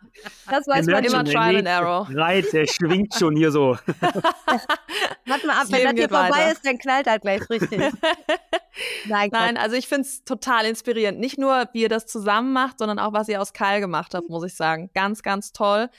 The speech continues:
Speaker 3: Ähm, Hochachtung davor.
Speaker 2: Vielen
Speaker 3: Äh,
Speaker 2: Dank.
Speaker 3: ich finde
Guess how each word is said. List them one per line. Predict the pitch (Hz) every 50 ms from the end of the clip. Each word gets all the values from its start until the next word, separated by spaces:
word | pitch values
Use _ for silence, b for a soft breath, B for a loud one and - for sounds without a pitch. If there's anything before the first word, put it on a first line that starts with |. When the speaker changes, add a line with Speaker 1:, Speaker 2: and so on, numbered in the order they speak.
| b b b b b b b
Speaker 3:
Ähm, | - 202 208 208 208 208 208 208 208 208 _ _ - _ -
Hochachtung | 269 285 - - - 196 202 - - 196 190 185
davor. | 180 185 180 - 196 185 185 190 220 269 b b b b b
Speaker 2:
Vielen | b 127 247 240
Speaker 3:
Äh, | 226
Speaker 2:
Dank. | 196 196 190
Speaker 3:
ich | 208 - -
finde | 247 226 220 220 220 220 220 214 -